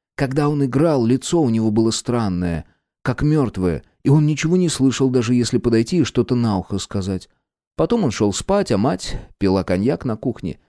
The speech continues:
читая что-то в телефоне в прямоугольной пластине размером с ладонь, с мелким, ломающим зрение шрифтом. Танчиков и коньяка становилось больше,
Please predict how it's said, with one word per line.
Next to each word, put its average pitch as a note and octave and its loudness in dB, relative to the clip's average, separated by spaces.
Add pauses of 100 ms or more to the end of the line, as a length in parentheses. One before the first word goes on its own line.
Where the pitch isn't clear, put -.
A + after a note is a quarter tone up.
(220)
читая E3 2
что-то A2 -2
в - -8
телефоне G#2 2
в - -10
прямоугольной A#2+ 2
пластине C3+ -2 (240)
размером E3 2
с - -2
ладонь, D#3+ 2 (200)
с - -2
мелким, E3 2 (180)
ломающим D#3+ 2
зрение D#3 2
шрифтом. G#2+ -2 (200)
Танчиков F#3 0
и A2 0
коньяка A#2 0
становилось F#2 0
больше, F3 0